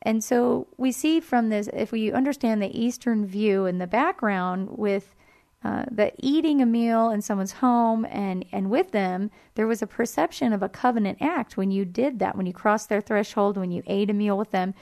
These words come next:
Um, it was, it was much different than it is today, and it was viewed differently. So we have to take that into consideration when we're looking at some of these laws of separation at that time. Now, these laws of separation also,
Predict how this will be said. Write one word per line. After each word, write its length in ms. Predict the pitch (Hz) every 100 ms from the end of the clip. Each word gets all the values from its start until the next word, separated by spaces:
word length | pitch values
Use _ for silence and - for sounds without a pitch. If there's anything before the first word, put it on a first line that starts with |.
| - - - - -
Um, 340 | 196 190 196 - _ -
it 140 | 240
was, 320 | 233 208 - -
it 60 | -
was 160 | 214 214
much 260 | 247 202
different 360 | 247 302 247 208
than 140 | 202
it 120 | 190
is 180 | 180 185
today, 440 | - 180 220 220 185
and 100 | 180
it 40 |
was 160 | 196 196
viewed 320 | 269 311 196
differently. 480 | 190 - - 107 123
So 440 | - 196 190 190 - _ _
we 100 | 214
have 120 | 220
to 80 | -
take 240 | 185 220 202
that 160 | 196
into 160 | 190 196
consideration 840 | 175 175 190 202 247 254 - 190
when 140 | 185 202
we're 120 | 185
looking 540 | 196 220 - 185 190 185 _ -
at 440 | 202 - - - _ _ _ _ 240
some 340 | - - 202
of 60 | 190
these 200 | 185 180
laws 260 | 196 190
of 80 | 185
separation 480 | 185 185 196 247 190
at 120 | 185
that 120 | -
time. 280 | - - 208 - - - - - _
Now, 360 | 214 214 208 - _ _ _ _ _
these 300 | - 214 226
laws 240 | 226 247 247
of 100 | 220
separation 640 | 220 208 196 302 381 226
also, 640 | 196 208 - 208 202 202